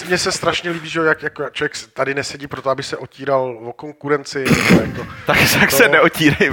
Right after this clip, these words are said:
Speaker 1: tak se nebudu.
Speaker 2: <laughs> No, vidíš to. Ne, já jsem chtěl, jenom jsem chtěl říct k tomu iDnesu, tohle druhý kolo už je čistě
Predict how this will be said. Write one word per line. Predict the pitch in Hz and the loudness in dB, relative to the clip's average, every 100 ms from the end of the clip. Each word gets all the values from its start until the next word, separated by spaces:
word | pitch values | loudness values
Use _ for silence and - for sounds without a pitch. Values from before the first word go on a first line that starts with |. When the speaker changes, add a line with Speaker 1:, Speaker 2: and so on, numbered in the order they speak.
| 139 | 0
Speaker 1:
tak | 135 - | -2 -4
se | 151 151 | 0 0
nebudu. | 135 139 113 - | 0 -6 -8 -10
Speaker 2:
<laughs> | - - | -10 2
No, | 185 - 214 - 220 | 2 6 6 6 2
vidíš | 160 202 - | 2 2 2
to. | 143 208 - - - - 113 | 0 0 -6 -8 -10 -4 2
Ne, | 120 | 4
já | 123 | 4
jsem | 170 | 0
chtěl, | 151 165 156 147 - _ _ _ - | -2 0 0 -2 -10 _ _ _ -2
jenom | 139 143 | 0 0
jsem | 160 | -6
chtěl | 147 156 | 0 0
říct | 151 135 | 0 -8
k | - | -6
tomu | 170 | -4
iDnesu, | 120 147 160 156 | -4 -4 -2 -2
tohle | - 160 190 | 0 4 4
druhý | 185 180 208 | 2 -2 -2
kolo | 147 113 85 | 0 2 0
už | - - | -4 -10
je | 135 | -10
čistě | - - - 139 135 131 127 | -10 -12 -8 -6 -4 -4 -8